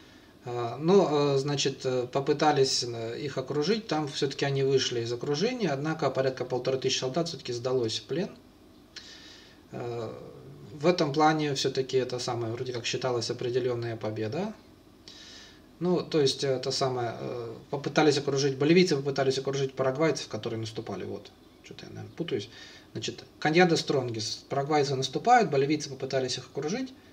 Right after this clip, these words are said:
парагвайцы вышли из окружения, но полторы тысячи пленных было, и посчитали это победой.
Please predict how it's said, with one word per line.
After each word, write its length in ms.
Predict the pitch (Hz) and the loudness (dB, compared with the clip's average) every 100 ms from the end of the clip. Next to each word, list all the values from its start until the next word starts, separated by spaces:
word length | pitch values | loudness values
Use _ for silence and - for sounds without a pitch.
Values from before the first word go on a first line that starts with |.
| - - | -20 -8
парагвайцы 500 | - 185 160 147 147 | 0 4 4 4 2
вышли 260 | 139 135 131 | 0 0 0
из 80 | 131 | 0
окружения, 420 | 135 165 247 185 | 0 0 0 0
но 120 | 143 | 0
полторы 320 | 139 135 147 | -2 -2 -2
тысячи 260 | 143 135 - | -2 -4 -4
пленных 340 | 135 135 120 | -6 -6 -6
было, 220 | 120 180 156 | -2 0 2
и 200 | 143 135 | -2 -4
посчитали 500 | 131 135 131 143 123 | -2 -2 0 0 0
это 160 | 127 | -4
победой. 380 | - 104 87 | -8 -10 -12